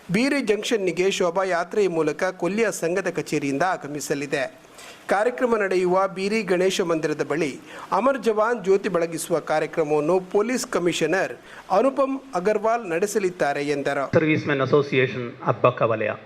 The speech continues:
Speaker 2: ಮಾಜಿ ಸೈನಿಕರ ಸಂಘ ಅಬ್ಬಕ್ಕ ವಲಯ, ರಿಜಿಸ್ಟರ್ಡ್. It is, uh, located at, uh, Kolya, second Kolya. It is founded in the year ninety,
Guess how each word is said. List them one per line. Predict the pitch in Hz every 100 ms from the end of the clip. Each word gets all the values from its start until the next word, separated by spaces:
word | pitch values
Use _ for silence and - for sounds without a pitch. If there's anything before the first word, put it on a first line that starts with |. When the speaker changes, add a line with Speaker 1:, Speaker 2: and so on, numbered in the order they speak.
| -
Speaker 2:
ಮಾಜಿ | 110 113 113
ಸೈನಿಕರ | 113 110 110 113
ಸಂಘ | 110 110 101
ಅಬ್ಬಕ್ಕ | 107 - 113 110 -
ವಲಯ, | 107 101 104 - - - - - - - - - -
ರಿಜಿಸ್ಟರ್ಡ್. | - 131 127 - - 143 - - - - - -
It | 131
is, | 120 117
uh, | - 107 104 120
located | 139 120 - 113 113
at, | -
uh, | 110 - - - - - - - - -
Kolya, | 131 113 110 104 - -
second | 135 117 117
Kolya. | 117 113 135 220 - - - - - - - - - - - - -
It | -
is | 135 120
founded | 127 127 135 135 -
in | 127
the | 117 113
year | 113 113 117 - - - 123
ninety, | 113 120 127 127